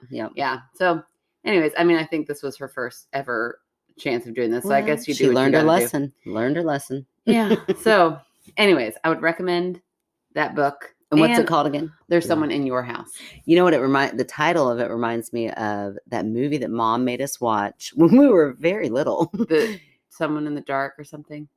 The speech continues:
Speaker 1: Yeah, isn't that the same title you just said?
Speaker 2: No, something dark.
Speaker 1: Oh, with the blind woman?
Speaker 2: Yes, with Audrey Hepburn.
Speaker 1: Oh, Audrey Hepburn played this blind, it was black and white. And I remember when she said,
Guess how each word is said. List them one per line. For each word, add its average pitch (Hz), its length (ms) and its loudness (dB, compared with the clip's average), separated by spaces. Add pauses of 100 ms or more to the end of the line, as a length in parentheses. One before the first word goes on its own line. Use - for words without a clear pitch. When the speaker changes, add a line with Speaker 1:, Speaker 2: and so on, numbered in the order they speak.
Speaker 1:
Yeah, 202 220 0
isn't 131 160 -2
that 147 160 -4
the - 60 -16
same 151 180 -4
title 139 280 -6
you 165 80 -4
just 156 200 -12
said? 139 120 -6
Speaker 2:
No, 135 300 -6 (200)
something 143 380 -6 (220)
dark. 131 420 -2 (160)
Speaker 1:
Oh, 139 220 4
with 135 140 0
the 127 80 2
blind 120 480 0
woman? 175 380 -2
Speaker 2:
Yes, 127 400 -6
with - 140 -20
Audrey 135 240 -6
Hepburn. 143 540 0
Speaker 1:
Oh, 165 140 4
Audrey 156 400 0
Hepburn 151 360 -4
played 135 320 -2
this 127 160 -4
blind, - 220 -4
it - 40 -4
was 120 140 -4
black 131 360 -2
and 170 80 -2
white. 131 320 -2
And 139 100 0
I 143 40 2
remember 156 360 2
when 147 140 0
she - 140 -12
said, 123 320 0